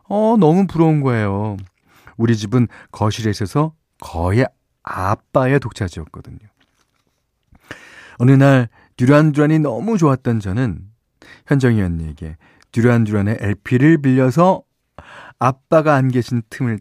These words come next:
타 그날 거실 전축에 틀어놓고 그 소리를 공테이프에 녹음했습니다.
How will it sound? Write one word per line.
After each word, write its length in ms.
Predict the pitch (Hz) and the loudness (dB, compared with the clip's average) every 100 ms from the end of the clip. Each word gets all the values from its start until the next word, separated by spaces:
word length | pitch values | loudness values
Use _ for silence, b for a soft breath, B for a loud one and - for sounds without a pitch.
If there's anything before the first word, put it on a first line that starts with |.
| - | -8
타 360 | 113 104 104 - | -8 -8 -10 -16
그날 360 | - 127 120 117 - _ | -4 -2 0 -4 -12 _
거실 400 | - 120 - 135 | -4 -2 0 -2
전축에 420 | 123 117 - 113 | -2 -6 -8 -10
틀어놓고 640 | - 110 95 - _ 104 - _ | -8 -10 -10 -14 _ -16 -16 _
그 140 | 147 139 | -2 0
소리를 420 | 151 127 151 170 b b | -2 0 0 0 b b
공테이프에 920 | - 139 131 - 117 - _ 120 143 147 | 0 0 2 -4 -6 -6 _ -2 -2 -4
녹음했습니다. 840 | - 123 113 85 78 - - _ | -2 0 0 -4 -10 -20 -20 _